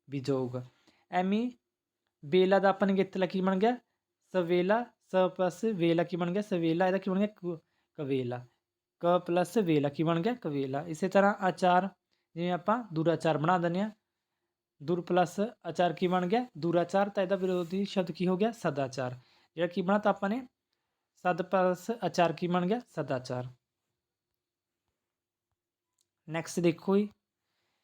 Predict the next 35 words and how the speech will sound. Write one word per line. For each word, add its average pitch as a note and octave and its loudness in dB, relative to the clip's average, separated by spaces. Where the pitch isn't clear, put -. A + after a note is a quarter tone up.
ਕਹਿੰਦਾ A3 0
ਹੇਠਾਂ A#3+ 4
ਪੰਜਾਬੀ G#3 4
ਵਿੱਚ G3 -2
ਵਿਰੋਧਾਤਮਕ G3+ 4
ਸ਼ਬਦਾਂ G3 0
ਦੇ G3+ 4
ਜੋੜਿਆਂ F#3+ 4
ਵਿੱਚ F#3 -2
ਕੁਝ G3 -4
ਉਦਾਹਰਨਾਂ F#3+ 2
ਦਿੱਤੀਆਂ E3 -6
ਗਈਆਂ, F#3 -2
ਜਿਵੇਂ F#3 -2
ਕਿਰਿਆ F#3 -2
ਸ਼ਬਦ E3 -2
ਤੋਂ F3+ 0
ਆਪਾਂ F3 -2
ਕਿਵੇਂ F3 -4
ਬਣਾਉਂਦੇ F3+ -2
ਹਾਂ F3+ -4
ਵਿਰੋਧੀ E3 -4
ਸ਼ਬਦ, F3 -2
ਇਹ E3+ 0
ਦੇਖੋ D#3 -6
ਜੀ। D#3+ -8
ਫਸਟ E3+ -2
ਆਪਣੇ F3+ 0
ਕੋਲ G3 0
ਕਿਰਿਆ F3+ 2
ਸ਼ਬਦ E3+ 0
ਆ C#3+ 4
ਗਏ, C#3+ -4
ਕਿਹੜੇ? F3+ 2
ਕਹਿੰਦਾ G#3+ 0